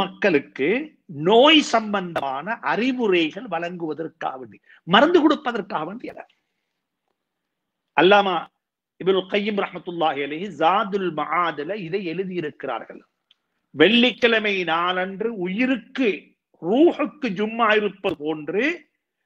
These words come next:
கிழமையில் இன்னும் ஒரு நாளை உடம்புக்கு, உயிர், உடம்பை எப்படி அழகுபடுத்திக் கொள்ள வேண்டும் என்பதற்காக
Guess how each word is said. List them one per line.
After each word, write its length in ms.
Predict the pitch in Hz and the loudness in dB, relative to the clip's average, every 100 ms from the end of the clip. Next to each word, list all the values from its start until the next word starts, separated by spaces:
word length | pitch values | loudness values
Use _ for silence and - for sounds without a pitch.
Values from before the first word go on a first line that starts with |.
| _ _ | _ _
கிழமையில் 640 | - 220 262 302 285 285 233 | 2 6 6 4 -2 -4 -6
இன்னும் 300 | 269 294 277 | -4 -2 -2
ஒரு 100 | 190 160 | -2 -2
நாளை 380 | 160 151 160 226 262 _ _ _ _ _ | -2 -2 -4 -4 -8 _ _ _ _ _
உடம்புக்கு, 720 | 170 208 277 311 320 269 - 339 254 | -4 2 2 2 -4 -6 -8 -4 -4
உயிர், 200 | 220 240 175 | -4 -4 0
உடம்பை 440 | 185 254 269 285 311 | 0 0 0 0 2
எப்படி 400 | 262 190 - 247 | 0 -2 -6 -2
அழகுபடுத்திக் 720 | 233 214 240 247 226 208 226 220 | 0 0 -2 -4 -6 -8 -10 -6
கொள்ள 180 | 214 208 | -4 -4
வேண்டும் 300 | 202 208 202 196 | -4 -4 -6 -6
என்பதற்காக 540 | 196 202 196 202 | -6 -6 -4 -2